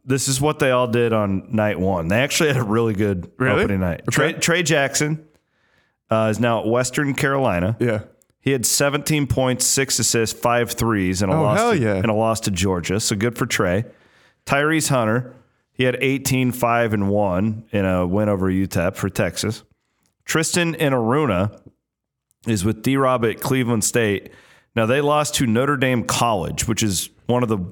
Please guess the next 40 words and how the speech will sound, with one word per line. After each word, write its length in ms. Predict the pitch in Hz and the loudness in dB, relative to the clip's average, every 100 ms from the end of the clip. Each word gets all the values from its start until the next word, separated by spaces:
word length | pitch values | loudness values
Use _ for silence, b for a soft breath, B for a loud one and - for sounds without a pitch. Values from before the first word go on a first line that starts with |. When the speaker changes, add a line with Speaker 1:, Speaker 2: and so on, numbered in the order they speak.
| - _ - | -14 _ -2
Speaker 1:
worst 400 | 110 131 - 110 | 0 0 0 0
losses 440 | 113 113 - 101 | 2 2 0 0
you'll 100 | 104 | 0
see 220 | 95 113 | 0 0
all 120 | 104 98 | 2 2
year 240 | 98 95 | 0 0
in 120 | 87 | -2
college 320 | 80 95 85 - | 0 0 0 0
basketball. 380 | 95 92 131 | 0 0 0
Speaker 2:
Yeah, 80 | 117 117 | 0 0
not 240 | 131 131 | 0 0
Notre 180 | 135 127 | 0 0
Dame, 460 | 123 117 113 113 127 | 0 0 0 -2 -2
not 240 | 127 117 | 0 0
University 480 | 131 120 123 113 113 | 0 0 0 0 0
of 60 | 107 | 0
Notre 160 | 101 | 0
Dame. 280 | 98 92 95 | -2 -2 -2
Speaker 1:
But 200 | 117 123 | 0 0
Enaruna 420 | 139 151 139 156 135 | 2 2 2 2 2
had 240 | 120 101 | 0 0
twenty 440 | - 139 139 143 | 0 2 2 2
and 200 | 127 104 104 | 2 0 0
eleven 580 | 104 92 113 101 80 95 | 0 2 0 0 -2 -2
Speaker 2:
Ooh, 160 | 123 113 | 0 0
there 120 | 113 | 0
we 80 | 143 | 0
go. 300 | 101 117 143 | 0 -2 -2
Speaker 1:
in, 320 | 131 113 104 110 | 0 0 0 0
in 120 | 101 | 0
that 200 | 98 92 | 0 0
game. 380 | 92 85 95 95 | -2 0 -2 -2
Uh, 300 | 113 110 107 | 0 0 0
D 280 | 113 135 160 | 0 0 0
Stone, 600 | - - 143 127 139 139 - _ - _ - | 0 0 2 2 0 -2 -8 _ -20 _ -2
our 120 | 117 | 0
guy. 440 | 123 120 113 120 120 | 2 2 2 0 -2
Speaker 2:
Oh, 220 | 113 101 | -4 -4
jeez. 400 | - 101 101 - | -4 -2 -2 -2
Hofstra, 560 | 143 143 - 175 180 | -2 -2 0 -2 -2